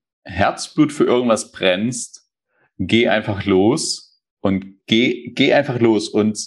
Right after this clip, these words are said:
du mu-, ne, ich mein, bei einem Marathon ist es auch so, du weißt, diese, da kommt zweiundvierzig Kilometer und du siehst aber grad mal die nächsten hundert Meter vor dir.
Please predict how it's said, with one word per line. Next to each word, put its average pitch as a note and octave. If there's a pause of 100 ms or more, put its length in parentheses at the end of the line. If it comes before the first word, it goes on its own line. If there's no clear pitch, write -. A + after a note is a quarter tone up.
(140)
du A2
mu-, A#2+
ne, A#2+
ich A#2
mein, A#2+
bei A#2
einem A#2+
Marathon B2
ist A2+
es G#2+
auch A#2
so, A2+
du G2+
weißt, G#2+
diese, G2+
da G#2
kommt G#2
zweiundvierzig G#2+
Kilometer G#2+ (560)
und A2 (120)
du A#2+
siehst D#3
aber A#2+
grad A#2+
mal A#2
die G#2+
nächsten A#2
hundert G#2+
Meter A2
vor E2+
dir. D2